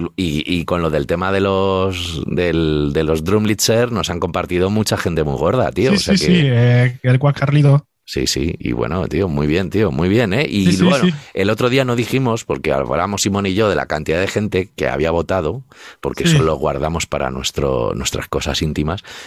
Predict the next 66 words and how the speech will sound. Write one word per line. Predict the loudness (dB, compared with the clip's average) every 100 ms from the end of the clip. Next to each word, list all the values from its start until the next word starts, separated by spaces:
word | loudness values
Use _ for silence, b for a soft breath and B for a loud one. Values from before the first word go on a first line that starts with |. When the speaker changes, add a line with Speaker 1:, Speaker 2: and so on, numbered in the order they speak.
| B
Speaker 1:
pero | 0 2 4
Speaker 2:
Sí. | 2
Speaker 1:
que | 0
de | 2
un | 2 2
año | 0 0
a | 0
otro | 0 2 0 0
se | 0 -2
ha |
triplicado | 0 -2 -2 -2 0
el | 0
volumen | 2 2 2 0
de |
Speaker 2:
Se | 0
ha |
Speaker 1:
votación. | 0 0 0
Speaker 2:
triplicado | 2 4 4
el | 4
volumen, | 6 6 4 2
sí, | 0
sí, | 0 0
Speaker 1:
O |
sea | 2 2
Speaker 2:
sí, |
Speaker 1:
que, | 2 2
Speaker 2:
ha, | 2
ha | 0
Speaker 1:
que | -2 -8 -6 0
Speaker 2:
sido | 4 4
Speaker 1:
muy | 4
Speaker 2:
brutal, | 4 4
Speaker 1:
bien, | 2 0
Speaker 2:
¿eh? |
Speaker 1:
tío, | -4 -6
muy | -2 0
Speaker 2:
Este | 2
Speaker 1:
bien, | 4
Speaker 2:
año, | 4
Speaker 1:
tío. | 2
Speaker 2:
o | -2
sea, | -8
sí. | -16 -20 _
Speaker 1:
Sí, | -2 0
sí, | 0 0
sí, | -2 -2
muy | 0 0
bien, | 2 0
muy | 0
bien. | -2 -4 -8 -2
Un | 0
día | 2 2
tenemos | 0 0
Speaker 2:
Pero | 0
Speaker 1:
que |
hablar | 2 2 2
de |
las | 0 0
métricas, | -2 -2 -2 0 -2 -2
los | -6 -6
cambios | -4 -4 -4
que | -4
ha |
habido | -2 2 2
de | 2 0
gente | -2 -2 0 0 -2